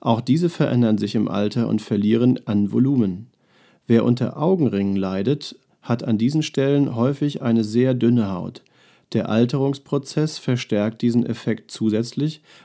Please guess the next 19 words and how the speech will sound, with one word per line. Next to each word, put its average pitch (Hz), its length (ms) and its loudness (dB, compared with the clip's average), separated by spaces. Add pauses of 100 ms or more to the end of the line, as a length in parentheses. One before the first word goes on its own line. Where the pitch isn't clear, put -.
da 117 120 2
die 110 180 2
Haut 120 220 0
an 117 160 0
Elastizität 113 840 -2
verliert 117 500 0 (320)
und 147 120 2
nach 143 200 0
unten 170 360 2
gezogen 95 540 -4
wird. 92 320 -10 (180)
Dann 147 320 4
scheinen 139 500 0
die 123 120 2
Gesichtsmuskeln 120 1120 0
durch 143 280 0
die 143 180 -2
Haut 117 360 -2
hindurch 120 640 0